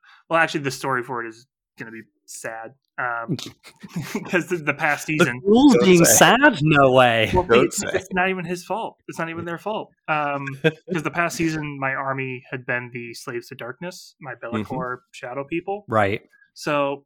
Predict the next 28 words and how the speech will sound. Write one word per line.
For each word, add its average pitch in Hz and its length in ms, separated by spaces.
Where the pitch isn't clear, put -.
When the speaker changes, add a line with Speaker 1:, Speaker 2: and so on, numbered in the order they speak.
Speaker 1:
Bonard, 139 600
uh, 123 400
was, 135 180
you 156 180
know, 139 60
he 131 100
trained 143 460
underneath 123 380
the, 123 300
the 120 80
king, 117 380
and 131 120
then 120 220
terrible 143 360
news 120 440
had 123 180
come 120 200
down 117 420
that 117 300
Speaker 2:
Mm. 107 340
Speaker 1:
the 117 420
outrageous 127 720
knights 117 540
of 135 140
the 117 200
Scorned 117 380
Prince 117 440
ransacked 127 760